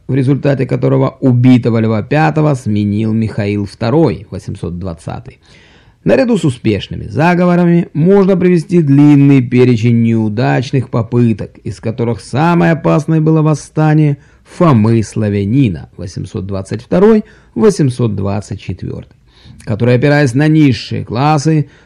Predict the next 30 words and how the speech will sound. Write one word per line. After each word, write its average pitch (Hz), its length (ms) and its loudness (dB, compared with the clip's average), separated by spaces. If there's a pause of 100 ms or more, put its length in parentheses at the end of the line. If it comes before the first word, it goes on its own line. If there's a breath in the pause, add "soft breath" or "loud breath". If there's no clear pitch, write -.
придал 131 380 2
своему 113 320 -6
восстанию 156 600 -2
почти 175 420 -2
народный 110 760 0
характер. - 580 -12 (520 loud breath)
В - 40 -20
течение 117 420 2
двадцати 110 500 -2
лет 131 540 4
империя 127 560 -2
была 127 260 0
жертвой 90 760 -10
анархии. 76 680 -14 (400 soft breath)
Вовне 135 680 0
ее 190 300 2
дела 110 320 -2
шли 123 240 0
еще 104 520 -4
не 90 120 -8
лучше. - 440 -16 (160)
Договор 113 580 0
восемьсот 107 460 -6
двенадцатого, 110 840 -4 (300 loud breath)
признававший 123 640 2
за 120 140 -2
Карлом 117 460 -4
Великим 113 420 -2
титул 104 500 -4
императора, 127 720 -4